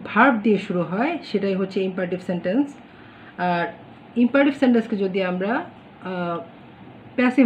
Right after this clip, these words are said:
voice করতে যাই, আমাদেরকে এই স্ট্রাকচারটা ফলো করতে হবে, যেমন let plus, uh, object plus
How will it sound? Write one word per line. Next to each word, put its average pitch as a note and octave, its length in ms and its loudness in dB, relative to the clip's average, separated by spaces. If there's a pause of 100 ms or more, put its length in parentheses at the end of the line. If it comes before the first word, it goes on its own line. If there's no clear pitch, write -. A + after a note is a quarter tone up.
voice G3+ 260 2
করতে F#3 200 -4 (100)
যাই, G#3+ 160 0 (200)
আমাদেরকে F#3+ 280 -2 (100)
এই A#3 120 4
স্ট্রাকচারটা G3 480 -4
ফলো F3+ 240 0
করতে F3 260 -10
হবে, E3 180 -8 (840)
যেমন F3 220 -2 (180)
let A#3+ 260 -2 (600)
plus, G3+ 380 2 (140)
uh, F3 440 -4
object A3+ 320 -2 (100)
plus F#3 240 -2